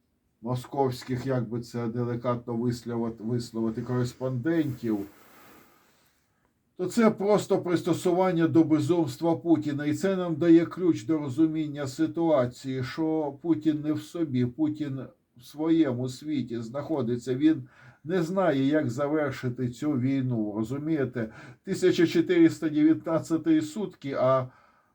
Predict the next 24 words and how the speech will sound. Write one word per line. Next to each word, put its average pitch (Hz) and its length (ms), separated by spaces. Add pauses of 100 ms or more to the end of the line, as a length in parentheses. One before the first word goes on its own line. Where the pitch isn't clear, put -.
Ланселот 160 640
все 165 280
ще 156 220
не 151 180
здається. 131 720 (240)
Я 190 200
не, 175 240 (140)
особисто 180 600
я 180 380
не 156 120
знаю, 156 420
для 127 220
чого 127 400
нам 123 260
не 127 140
здаватися, 120 880 (260)
що 156 600
ми 160 100
отримаємо 127 920
від 147 240
того, 127 340
що 131 180
не 127 180
здаємося, 127 960